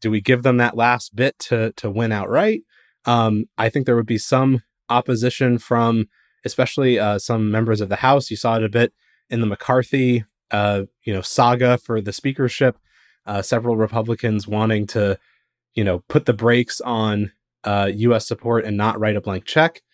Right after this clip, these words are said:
Um, and if you, if the situation is reversed and say,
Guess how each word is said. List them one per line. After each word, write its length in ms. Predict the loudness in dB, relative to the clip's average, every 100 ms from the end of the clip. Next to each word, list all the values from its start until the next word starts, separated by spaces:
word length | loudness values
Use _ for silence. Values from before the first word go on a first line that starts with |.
| _ _ _ _ -2
Um, 400 | 2 4 2 -2 -6 _ _
and 160 | 2 4
if 200 | 4 0
you, 280 | -2 -2 -2 -6
if 140 | -4
the 100 | -4
situation 520 | -4 -2 0 0 -2
is 120 | -4
reversed 400 | -4 0 0 -2
and 120 | -6 -6
say, 480 | 0 2 2 -2